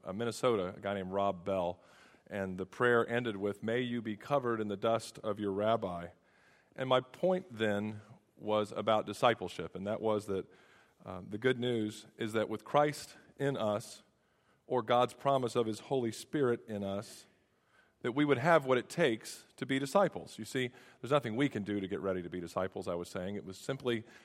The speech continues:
that God, by his mercy, pours his Spirit into us, and then we're prepared to be disciples and to go out and make disciples of all nations.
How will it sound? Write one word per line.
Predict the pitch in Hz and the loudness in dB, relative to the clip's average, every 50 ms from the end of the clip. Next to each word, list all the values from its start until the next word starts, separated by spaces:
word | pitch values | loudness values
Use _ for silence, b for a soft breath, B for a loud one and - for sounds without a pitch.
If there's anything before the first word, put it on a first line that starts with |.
| B B | B B
that | - 95 - | -8 -8 2
God, | - 117 113 117 113 117 110 107 110 - | 4 6 8 8 8 6 4 0 -4 -6
by | 107 101 101 | -4 0 0
his | 107 98 - | 0 0 0
mercy, | 110 110 107 - - 104 | 2 2 2 0 -2 -6
pours | 95 - - - 113 113 117 113 110 - | -8 -6 -2 2 4 4 4 2 0 -4
his | 110 98 | -8 -8
Spirit | - - - 127 117 107 98 | -8 -2 0 2 4 4 2
into | 101 98 - 101 95 | 0 -2 -2 -2 -2
us, | 92 92 - - B B B B B - | -2 -4 -6 -14 B B B B B -6
and | 117 117 | -2 -2
then | 120 120 | 0 0
we're | 113 113 110 107 98 B B B B _ | 2 4 4 4 2 B B B B _
prepared | - 107 - - - 139 135 127 120 110 - | -6 -6 -6 -4 2 4 6 6 6 6 2
to | 113 | -2
be | 101 113 110 | -2 -2 -2
disciples | 104 101 95 - - 113 107 107 - - 95 92 104 | -2 -4 -4 -2 -2 0 0 -2 -4 -6 -8 -8 -8
and | 98 95 | -10 -6
to | 95 101 95 92 b b b b b b _ | -4 -4 -4 -4 b b b b b b _
go | - 135 131 131 | 6 6 8 8
out | 123 120 117 107 | 8 8 6 4
and | 101 101 104 | 2 0 0
make | 104 98 92 - - - _ _ _ | -2 -2 -4 -8 -14 -20 _ _ _
disciples | - 104 - 113 104 98 98 98 92 | -14 -2 0 2 2 2 0 -4 -4
of | 95 95 | -2 -2
all | 95 95 95 | -2 -2 -2
nations. | 95 98 101 101 - - - 92 90 - - - _ | -2 -2 -4 -4 -4 -6 -10 -14 -14 -18 -20 -20 _